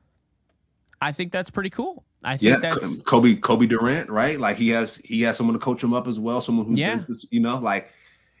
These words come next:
Speaker 2: it's only gonna benefit the Rams. It's, it's, you got a Super Bowl caliber winner, uh,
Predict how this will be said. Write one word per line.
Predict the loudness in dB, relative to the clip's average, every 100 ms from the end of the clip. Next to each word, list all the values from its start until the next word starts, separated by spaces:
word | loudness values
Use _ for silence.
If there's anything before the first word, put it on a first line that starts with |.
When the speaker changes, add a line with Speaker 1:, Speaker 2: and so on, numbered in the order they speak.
| -10
Speaker 2:
it's | -6
only | 0 2
gonna | 4 2
benefit | 2 0 0 -4
the | -2
Rams. | -2 -4 -4 -2
It's, | -2 -2 -2
it's, | -2 -2 -6 -12 _ _ _ -8
you | 0
got | 0
a |
Super | 0 0 0
Bowl | 0
caliber | 0 -2 -2 0 0 0 -2
winner, | 0 2 2 0 -4 -8
uh, | -4 -4